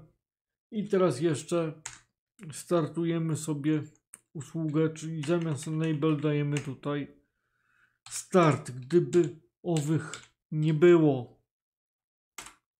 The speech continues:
Jeszcze możemy sobie trimować dysk z łapy.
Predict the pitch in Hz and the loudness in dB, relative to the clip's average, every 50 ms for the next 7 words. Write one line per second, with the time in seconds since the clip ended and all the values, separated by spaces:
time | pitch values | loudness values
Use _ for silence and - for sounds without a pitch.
0 | _ _ _ _ _ _ _ _ - _ _ _ _ _ _ _ _ _ _ _ | _ _ _ _ _ _ _ _ -20 _ _ _ _ _ _ _ _ _ _ _
1 | _ _ _ _ _ _ _ _ _ _ _ _ _ _ _ _ _ _ _ _ | _ _ _ _ _ _ _ _ _ _ _ _ _ _ _ _ _ _ _ _
2 | _ _ _ _ _ _ _ _ _ _ _ _ _ - _ - - 170 202 214 | _ _ _ _ _ _ _ _ _ _ _ _ _ -20 _ -6 2 4 6 6
3 | 196 202 - 202 190 180 180 156 165 180 175 165 147 - 165 156 156 156 165 165 | 6 4 2 0 2 2 2 2 2 2 2 0 -2 -4 -4 -2 0 0 0 -2
4 | - - - - - 175 180 175 175 170 156 151 156 147 151 - - - 143 156 | -4 -8 -12 -6 -2 0 2 2 4 2 4 4 2 0 0 -4 -10 -4 0 0
5 | 147 147 - - - 139 117 113 135 156 147 147 151 196 233 240 | 0 0 0 -6 -10 -10 -6 0 2 2 2 2 2 2 2 2